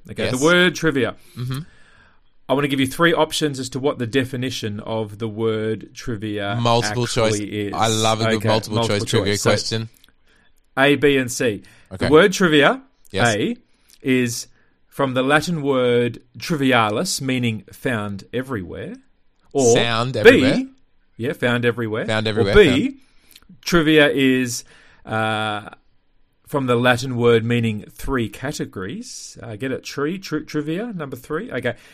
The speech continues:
Speaker 1: Uh, and
Speaker 2: Oh,
Speaker 1: option
Speaker 2: try,
Speaker 1: C.
Speaker 2: try, yeah.
Speaker 1: Yeah, option C. Uh, the word trivia is from the Latin word meaning travel widely. Trivia.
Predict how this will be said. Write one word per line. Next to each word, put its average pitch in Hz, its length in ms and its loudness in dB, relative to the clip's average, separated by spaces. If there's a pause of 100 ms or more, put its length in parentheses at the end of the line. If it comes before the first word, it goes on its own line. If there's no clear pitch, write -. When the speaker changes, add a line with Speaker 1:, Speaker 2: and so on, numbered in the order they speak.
(120)
Speaker 1:
Uh, 127 340 2
and 139 500 4 (100)
Speaker 2:
Oh, 143 140 4
Speaker 1:
option 123 260 -2
Speaker 2:
try, 110 600 4
Speaker 1:
C. 104 80 -4
Speaker 2:
try, 101 240 -4
yeah. 101 300 -8
Speaker 1:
Yeah, 113 680 0
option 131 340 -4
C. 123 480 0 (560)
Uh, 117 160 -2
the 120 80 -4
word 127 160 2
trivia 135 320 0
is 123 240 -2
from 123 180 -6
the 123 80 0
Latin 143 440 -4
word 120 320 2
meaning 120 400 -4 (180)
travel 127 580 -4
widely. 123 880 -10 (580)
Trivia. 156 480 -10